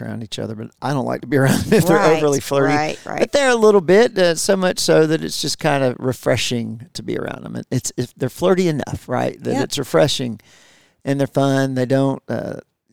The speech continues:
Speaker 1: it, it, they do. They just seem to really enjoy each other. And, um, and so to kick off this series, uh,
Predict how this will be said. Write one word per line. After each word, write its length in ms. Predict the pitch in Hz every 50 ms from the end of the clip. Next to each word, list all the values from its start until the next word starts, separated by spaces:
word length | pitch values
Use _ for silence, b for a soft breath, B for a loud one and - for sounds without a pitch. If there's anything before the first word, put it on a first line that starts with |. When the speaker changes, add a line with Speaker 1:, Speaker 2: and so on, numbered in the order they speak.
| _ - -
Speaker 1:
it, 120 | - - _ _ _ _ _ _ -
it, 200 | - - - _ _ _ _ _
they 100 | - 143
do. 160 | 156 226 196
They 160 | - - -
just 220 | 123 - 151 - -
seem 180 | - 160 160
to 80 | 139 135
really 500 | 131 143 160 170 170 165 165 165 160 - -
enjoy 380 | 151 151 139 127 143 156 160
each 280 | 156 135 123 - - -
other. 320 | - - - - - 120 b b b b b b b b b b b
And, 340 | 147 147 151 151 147 143 147
um, 420 | 151 143 143 139 131 123 120 117 _ _ _ _ _ _ _ _ _ _
and 140 | - 147 143
so 140 | - - 185
to 80 | 156 -
kick 240 | - - 233 -
off 160 | 175 165 160 -
this 180 | - 143 131
series, 720 | - - - 131 135 135 135 127 120 120 113 104 - -
uh, 380 | 127 120 117 117 120 120 -